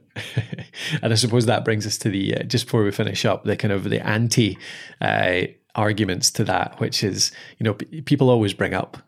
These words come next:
uh, "Oh, but Joe Rogan, he does a show, like, he's the Joe Rogan Show, and he does a show about everything and anything. He talks about, you know, like,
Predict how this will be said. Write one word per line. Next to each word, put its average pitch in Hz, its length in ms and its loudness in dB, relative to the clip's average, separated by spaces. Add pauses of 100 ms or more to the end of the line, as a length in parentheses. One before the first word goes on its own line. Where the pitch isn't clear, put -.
uh, 92 260 -4
"Oh, 180 200 4
but 156 280 0
Joe 202 220 6
Rogan, 135 480 4
he 214 200 0
does 233 220 2
a 131 300 0
show, 110 320 0
like, 156 360 0
he's - 160 -2
the 120 100 -4
Joe 135 180 2
Rogan 120 300 2
Show, 131 320 2
and 131 120 0
he 120 80 0
does 113 200 -4
a 113 80 -2
show 113 240 -2
about 113 240 0
everything 123 460 0
and 104 100 -2
anything. 110 400 -2
He 170 80 2
talks - 320 -2
about, 107 220 -2 (380)
you 131 80 0
know, 110 180 0 (400)
like, - 340 -10